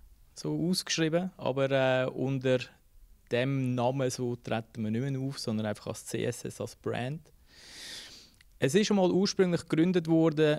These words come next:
von zwei Nonnen in Sankt Gallen, wo das als Selbsthilfeorganisation auf die Beine gestellt haben, um den Menschen, wo damals hat man ja noch keine Krankenversicherungen gehabt und, äh, gerade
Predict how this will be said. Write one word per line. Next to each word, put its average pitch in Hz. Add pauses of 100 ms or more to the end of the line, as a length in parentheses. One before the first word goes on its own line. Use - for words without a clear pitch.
von 139 (320)
zwei 143
Nonnen 180 (200)
in 143
Sankt 131
Gallen, 131 (220)
wo 131
das 123
als 120
Selbsthilfeorganisation 135
auf -
die -
Beine -
gestellt 147
haben, 147 (800)
um 170 (500)
den 123
Menschen, 139
wo 123
damals 127
hat -
man 113
ja 110
noch 107
keine 143 (260)
Krankenversicherungen 131
gehabt 120
und, 113
äh, 104
gerade 120